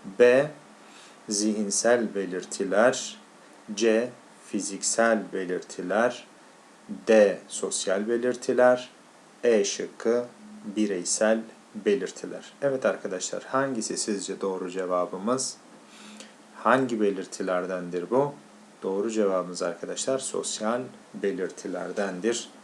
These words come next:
sözü edilen ifadeler. Peki, geçtik bir sonraki sorumuza.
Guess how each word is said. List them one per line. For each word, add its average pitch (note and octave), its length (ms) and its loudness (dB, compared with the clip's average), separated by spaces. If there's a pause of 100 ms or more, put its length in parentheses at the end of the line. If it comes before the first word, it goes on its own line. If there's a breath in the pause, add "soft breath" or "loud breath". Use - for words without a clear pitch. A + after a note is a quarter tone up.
(160)
sözü G2 400 -4
edilen F#2 520 -4 (260)
ifadeler. F2+ 760 -6 (160)
Peki, - 240 0 (640 loud breath)
geçtik C3+ 480 2
bir C3+ 100 12
sonraki G#2+ 420 0
sorumuza. G#2 720 2